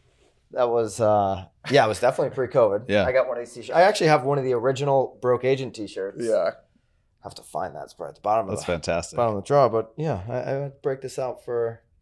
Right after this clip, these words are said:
Speaker 1: for this announcement in this pod.
Speaker 3: That's great. I mean, I would like one of those shirts as well.
Speaker 2: And now
Speaker 3: I
Speaker 2: I,
Speaker 3: feel a
Speaker 2: I
Speaker 3: little
Speaker 2: feel like
Speaker 3: left
Speaker 2: I've
Speaker 3: out
Speaker 2: dropped the
Speaker 3: here.
Speaker 2: ball pretty dramatically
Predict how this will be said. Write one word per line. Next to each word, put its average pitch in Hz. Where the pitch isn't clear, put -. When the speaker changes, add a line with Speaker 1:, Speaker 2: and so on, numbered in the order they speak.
Speaker 1:
for 131
this 120
announcement 123
in 117
this 113
pod. 139
Speaker 3:
That's 120
great. 120
I 107
mean, 104
I 107
would 110
like 107
one 110
of 104
those 98
shirts -
as -
well. 101
Speaker 2:
And 107
now 110
Speaker 3:
I 101
Speaker 2:
I, 104
Speaker 3:
feel 117
a 107
Speaker 2:
I -
Speaker 3:
little 101
Speaker 2:
feel 120
like 101
Speaker 3:
left -
Speaker 2:
I've 98
Speaker 3:
out 101
Speaker 2:
dropped 104
the 95
Speaker 3:
here. 90
Speaker 2:
ball 104
pretty 95
dramatically 104